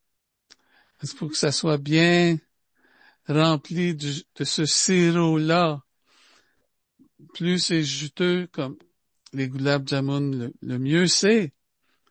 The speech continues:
Mais c'est la, la préparation qui veut ça comme ça. Et y a personne qui va se plaindre. <laughs> Les, les gulab jamun, ça fait plus que trois heures, là. Oublie ça, là. Ça peut même faire trois jours.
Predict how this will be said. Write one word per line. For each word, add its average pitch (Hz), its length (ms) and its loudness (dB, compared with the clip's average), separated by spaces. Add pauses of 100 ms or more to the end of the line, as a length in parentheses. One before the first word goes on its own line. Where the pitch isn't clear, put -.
(140)
Mais 131 60 -10
c'est - 140 -4
la, 147 140 2 (120)
la 139 180 -2
préparation 156 840 2
qui 175 200 -2
veut 143 240 0
ça 151 240 -4
comme 131 300 -8
ça. 139 280 -6 (1300)
Et 135 140 2
y - 20 4
a 139 80 2
personne 226 480 2
qui 240 100 -2
va 208 200 2
se - 100 -6
plaindre. 202 480 0 (480)
<laughs> - 80 2 (1000)
Les, 160 220 2
les 160 200 -4
gulab 165 380 -2
jamun, 165 400 0
ça 175 180 -6
fait 147 160 -4
plus 156 280 -4
que 147 100 -2
trois 135 420 -4
heures, 143 240 -2
là. 131 160 -6
Oublie 139 220 -8
ça, 139 320 -2
là. 180 200 -4
Ça - 160 -8
peut 156 140 -2
même 160 260 2
faire 156 240 0
trois 156 380 0
jours. 151 480 -4